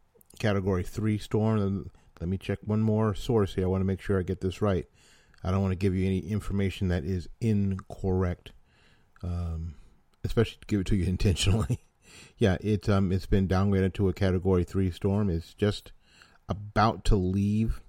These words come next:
the, um, the Bahamas and, um, headed, headed north, north, actually northwest, but headed more of a northerly, uh, a northerly fashion,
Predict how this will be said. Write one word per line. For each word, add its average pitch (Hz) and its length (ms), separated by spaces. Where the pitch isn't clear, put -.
the, 98 440
um, 92 320
the 87 60
Bahamas 101 680
and, 85 320
um, 85 360
headed, 101 260
headed 110 200
north, 104 600
north, 101 360
actually 101 480
northwest, 98 720
but - 260
headed 107 340
more 113 360
of 110 60
a 104 60
northerly, 98 480
uh, 110 160
a 107 80
northerly 107 480
fashion, 95 500